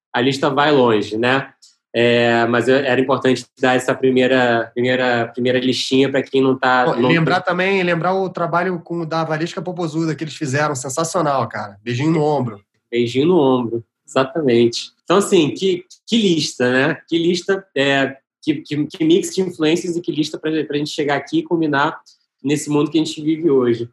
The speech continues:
Speaker 1: Bom, é, eu queria entender de vocês um pouquinho, né? Dentro desse hall de co-, de, de, de ati-, de atividades que vocês têm quando vocês trabalham com um artista, né?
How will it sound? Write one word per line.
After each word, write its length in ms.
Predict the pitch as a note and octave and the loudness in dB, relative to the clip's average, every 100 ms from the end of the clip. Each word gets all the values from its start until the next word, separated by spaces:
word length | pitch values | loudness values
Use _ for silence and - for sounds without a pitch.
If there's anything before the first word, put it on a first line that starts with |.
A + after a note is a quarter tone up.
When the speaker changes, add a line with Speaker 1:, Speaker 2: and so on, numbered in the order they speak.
| _ _ _ _ _ | _ _ _ _ _
Speaker 1:
Bom, 300 | A#3 G#3+ D#3 | 4 4 2
é, 400 | E3+ F#3 F3 F3 - _ _ _ | 2 2 2 2 -2 _ _ _
eu 80 | G3 | -2
queria 180 | B3+ D4+ | 2 4
entender 400 | D4+ B3 A#3+ - | 4 2 0 -4
de 120 | D3+ | -4
vocês 420 | F#3+ E3+ - F3+ | 0 2 2 2
um 60 | F3+ | 2
pouquinho, 480 | D#3+ - F#3+ G3 E3 | -2 -2 2 4 4
né? 260 | D#3 D#3 - _ _ _ _ _ _ | 2 0 -6 _ _ _ _ _ _
Dentro 460 | B2 B2 G3 A#3 G#3 | -6 2 4 4 4
desse 240 | G3 F3 | 2 2
hall 240 | D3+ D3 | 2 4
de 120 | C#3 C#3 | 2 2
co-, 200 | D3 C#3 | 2 2
de, 300 | C#3 C#3 C3+ | 0 -2 -2
de, 180 | - - | -6 -4
de 220 | C#3 C#3 | -2 -2
ati-, 280 | C3+ B2 - _ _ - | -2 -6 -8 _ _ -2
de 80 | |
atividades 540 | C3+ C3+ C3 C3 C3+ C3 | -2 -2 -4 0 0 -2
que 80 | C#3 | -6
vocês 280 | C3+ C3+ | -6 -4
têm 200 | - C3+ | 0 -2
quando 240 | B2+ C3 B2+ | 0 -2 0
vocês 460 | B2+ B2+ B2+ B2 | 0 2 0 0
trabalham 520 | - C3 B2 B2+ C3 A#2+ | -2 -2 2 2 2 0
com 160 | A#2+ | 0
um 60 | A2+ | 0
artista, 540 | - - F3 F3 C#3 | 0 2 2 2 2
né? 260 | C3 C#3 | 2 2